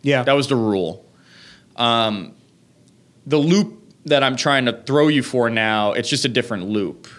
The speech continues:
Speaker 2: It's just,
Speaker 1: Mm-hmm.
Speaker 2: it's a bigger, it's a bigger loop, which goes back to, like, the idea of, like, okay, well, we're a two-top. We just sat in a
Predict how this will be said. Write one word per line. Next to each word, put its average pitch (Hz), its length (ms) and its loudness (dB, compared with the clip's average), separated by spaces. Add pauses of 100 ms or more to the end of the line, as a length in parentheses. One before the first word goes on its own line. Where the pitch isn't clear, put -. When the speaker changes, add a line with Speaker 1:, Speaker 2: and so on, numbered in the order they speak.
(100)
Speaker 2:
It's 113 180 -4
just, 131 160 2
Speaker 1:
Mm-hmm. 139 140 0
Speaker 2:
it's 120 140 -2
a 120 60 0
bigger, 110 840 0
it's 120 120 -6
a 117 60 -2
bigger 110 260 0
loop, 113 360 -2
which 110 160 -6
goes 110 180 0
back 110 220 0
to, 120 80 -6
like, 107 160 0
the 113 80 0
idea 107 260 0
of, 101 80 -4
like, 104 240 0 (640)
okay, 120 300 0
well, 110 380 0
we're 120 260 -2
a 113 80 -2
two-top. 110 540 -2
We 113 80 -2
just 110 200 -4
sat 113 240 2
in 104 120 -4
a 95 120 -8